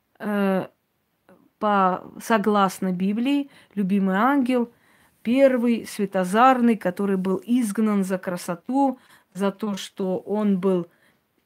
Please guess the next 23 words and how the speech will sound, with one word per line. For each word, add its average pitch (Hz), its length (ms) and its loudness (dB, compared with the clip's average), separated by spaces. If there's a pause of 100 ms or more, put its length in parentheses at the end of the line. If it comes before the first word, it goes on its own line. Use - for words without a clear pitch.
э, 180 440 -6 (120)
умен 240 520 4
и - 120 -2
не 208 140 4
хотел 202 320 -2
поклоняться 196 600 -2
человеку, 220 920 -2 (320)
и 202 240 -2
хотел 202 480 0
властвовать, 226 800 2
и - 60 -6
обманул 208 520 2
Адама 190 400 0
и 196 60 0
Еву, 254 500 0
принял, 208 540 -2
да, 226 360 -2 (600)
э, 170 1000 -8
с-, - 220 -20 (320)
облик, 208 540 -2 (800)
принял 220 400 0
облик 202 400 2
змеи. 196 560 4